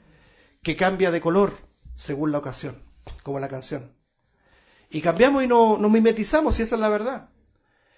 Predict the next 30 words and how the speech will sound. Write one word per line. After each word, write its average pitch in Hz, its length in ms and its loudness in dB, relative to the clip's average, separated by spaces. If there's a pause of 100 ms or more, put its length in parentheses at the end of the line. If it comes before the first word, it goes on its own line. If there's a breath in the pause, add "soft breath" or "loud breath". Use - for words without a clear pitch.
(340 soft breath)
Y 180 120 -4
de 185 100 2
repente 240 400 4
ocurre, 240 400 2
yo 208 80 6
he - 20 0
tenido 190 260 0
testimonios 196 540 0
de 180 80 -4
hermanos 190 340 -4
que 180 120 -6
dicen, 185 400 -6 (580)
eh, 139 560 -12 (560)
salió 160 340 -4
un 170 180 -6
tema 226 440 -4 (1120)
entre 156 300 -8
los 147 360 -4
del 139 140 -8
mundo, 220 560 -2 (680)
y 151 100 -6
los 143 160 0
propios 190 340 6
del 151 120 -2
mundo 170 280 -4
le 147 100 -4
dijeron, 151 520 -8
"Ah, 277 500 -6
tú 208 180 0
eres 226 240 -2